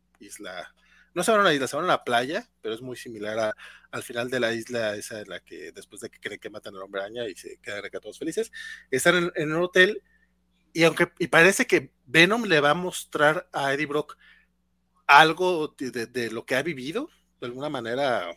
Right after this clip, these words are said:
medio rara, y están en eso cuando hay como un temblor y cambia de universo. O sea, vemos que, que Eddie Brock de repente desper-, despierta en una habitación de él, pero en otra, y en la tele están hablando acerca de,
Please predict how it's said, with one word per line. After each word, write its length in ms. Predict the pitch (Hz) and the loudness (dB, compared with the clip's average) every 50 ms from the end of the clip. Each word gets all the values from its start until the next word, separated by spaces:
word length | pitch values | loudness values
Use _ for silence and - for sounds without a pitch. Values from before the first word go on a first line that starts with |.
| _ - | _ -10
medio 260 | 127 117 113 110 113 | -2 0 0 0 2
rara, 420 | 113 139 147 156 185 240 - - _ _ - - - - - _ _ _ - | 4 6 6 8 6 6 2 0 _ _ -20 -20 -20 -20 -20 _ _ _ -6
y 100 | 139 127 | -4 -4
están 200 | 120 - 180 185 | -2 2 2 4
en 80 | 190 190 | 4 4
eso 180 | 190 - 202 | 2 2 2
cuando 200 | - 180 160 147 | -2 0 0 0
hay 60 | 156 - | 0 0
como 220 | - 185 170 170 | 0 -2 -2 -2
un 100 | 170 170 | -4 -2
temblor 580 | - - 175 175 160 160 165 175 180 - _ _ _ _ _ - | 0 2 2 2 4 4 4 4 4 2 _ _ _ _ _ -6
y 100 | - 139 | -6 -6
cambia 440 | - - - 165 165 175 160 170 170 | -4 6 8 8 8 8 6 2 2
de 80 | 156 147 | 2 0
universo. 500 | 139 135 131 127 135 131 - - - - _ _ _ _ _ _ _ _ _ _ _ _ _ _ _ _ | -4 -4 0 0 0 0 -2 -6 -18 -18 _ _ _ _ _ _ _ _ _ _ _ _ _ _ _ _
O 40 | - | -8
sea, 140 | - 123 120 | -6 -4 0
vemos 360 | 135 143 147 156 160 156 - | 2 0 0 0 -2 -6 -6
que, 400 | - 135 120 117 110 107 101 _ | -4 -2 -2 0 0 -2 -4 _
que 140 | - 113 110 | -6 -6 -4
Eddie 100 | 117 127 | -4 -4
Brock 200 | 123 123 120 - | -4 -6 -6 -8
de 220 | 135 135 127 120 110 | -10 -10 -8 -6 -6
repente 300 | 117 120 135 127 131 123 | -6 -6 -4 -2 -2 -4
desper-, 300 | 110 - - 131 - _ _ | -4 -4 -8 -8 -8 _ _
despierta 580 | - 135 - - 147 147 143 - 160 165 - _ _ - | -10 -10 -8 -4 -4 -4 0 0 0 0 0 _ _ -8
en 200 | 143 139 151 170 | -6 -4 -4 -2
una 180 | 180 185 214 | -2 0 0
habitación 360 | 226 202 190 - 151 - 180 175 | 0 0 0 -4 -2 -4 -4 -4
de 80 | 180 | -4
él, 100 | 170 175 | -4 -2
pero 140 | - 143 135 | 0 -2 0
en 100 | 135 151 | 0 0
otra, 400 | 175 175 - - 208 277 - _ _ _ _ _ _ _ _ _ _ - | -2 -4 -4 -8 -10 -10 -10 _ _ _ _ _ _ _ _ _ _ -4
y 100 | 139 147 | -4 -2
en 80 | 139 | -2
la 80 | 139 139 | -2 -4
tele 340 | - 156 156 160 180 180 - | 0 0 2 2 2 0 0
están 260 | - 143 - 147 143 143 | -6 -8 -4 -2 0 0
hablando 340 | 139 143 139 135 143 143 | 2 2 0 0 0 0
acerca 440 | 135 - - 135 - - - 131 127 | -2 -2 -2 -6 -6 -4 -2 -2 0
de, 220 | 123 110 101 92 | 0 -2 -4 -6